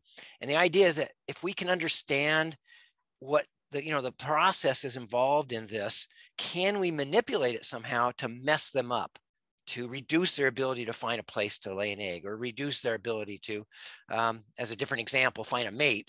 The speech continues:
when we talk about mating disruption? Now, mating disruption is something that if you've, you know, worked with Lepidoptera, uh, problems,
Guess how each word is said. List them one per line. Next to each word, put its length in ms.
when 260
we 200
talk 280
about 260
mating 300
disruption? 460
Now, 100
mating 280
disruption 320
is 40
something 280
that 180
if 160
you've, 200
you 80
know, 60
worked 260
with 80
Lepidoptera, 1080
uh, 280
problems, 580